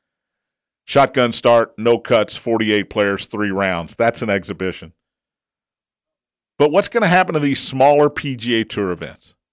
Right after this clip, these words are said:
that aren't gonna offer the prestige of a major or the money of a big event like Bay Hill or the Memorial? What's gonna happen to these lower level P G A tournament events?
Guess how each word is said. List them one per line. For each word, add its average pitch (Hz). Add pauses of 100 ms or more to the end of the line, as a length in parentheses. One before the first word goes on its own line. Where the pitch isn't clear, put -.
(1160)
that 131
aren't 147
gonna 135
offer 127
the 107 (160)
prestige 143
of 127
a 120
major 113
or 107
the 113
money 120
of 110
a 110
big 107
event 110
like 107
Bay 110
Hill 110
or 104
the 98
Memorial? 98 (1300)
What's 156
gonna 190
happen 156
to 131
these 120
lower 123
level 107
P 101
G 90
A 104 (440)
tournament 101
events? 151